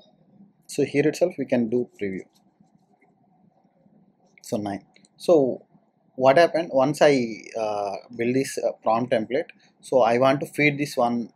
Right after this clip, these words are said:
uh, to the agent. So how I can do that one? So I went to, uh, agent builder.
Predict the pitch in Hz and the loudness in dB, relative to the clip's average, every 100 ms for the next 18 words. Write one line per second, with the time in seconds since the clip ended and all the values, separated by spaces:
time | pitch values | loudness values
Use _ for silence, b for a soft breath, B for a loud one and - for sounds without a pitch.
0 | _ - 113 104 98 98 117 117 117 - | _ -8 -6 -4 -6 -6 -6 -4 -6 -10
1 | _ _ _ 123 117 101 92 _ - 120 | _ _ _ -6 -4 -4 -10 _ -10 -6
2 | 113 131 135 131 113 110 113 110 - 107 | -2 2 0 -2 -6 -6 -6 -6 -6 -8
3 | 107 _ _ b b _ - - 107 104 | -10 _ _ b b _ -18 -8 -4 -4
4 | 104 101 - - 113 110 113 - 147 135 | -4 -6 -8 -6 -2 -2 -2 -2 0 0
5 | 98 _ - 110 101 98 98 - _ _ | -4 _ -6 -2 -2 -2 -4 -8 _ _
6 | _ _ _ _ _ _ _ _ _ _ | _ _ _ _ _ _ _ _ _ _
7 | _ _ _ _ _ _ _ _ _ _ | _ _ _ _ _ _ _ _ _ _
8 | 113 107 110 104 101 98 | -8 -6 -4 -6 -8 -8